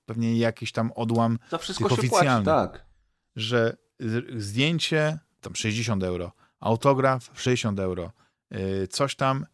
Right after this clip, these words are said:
Speaker 1: y, ty-, tyle i tyle. I wiesz, i najlepsze jest to,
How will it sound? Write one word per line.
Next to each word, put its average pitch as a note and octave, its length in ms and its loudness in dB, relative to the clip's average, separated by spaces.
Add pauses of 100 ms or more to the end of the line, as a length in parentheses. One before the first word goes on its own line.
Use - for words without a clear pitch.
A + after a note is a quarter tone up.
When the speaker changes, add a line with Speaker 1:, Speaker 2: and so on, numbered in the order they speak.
(280)
Speaker 1:
y, A2 720 0 (100)
ty-, - 100 -20 (100)
tyle A#2+ 240 2
i A2 40 -2
tyle. G2+ 200 -6 (260)
I A2 60 -6
wiesz, C3+ 240 -4
i - 40 -6
najlepsze C#3 360 -4
jest - 140 -6
to, A#2+ 280 0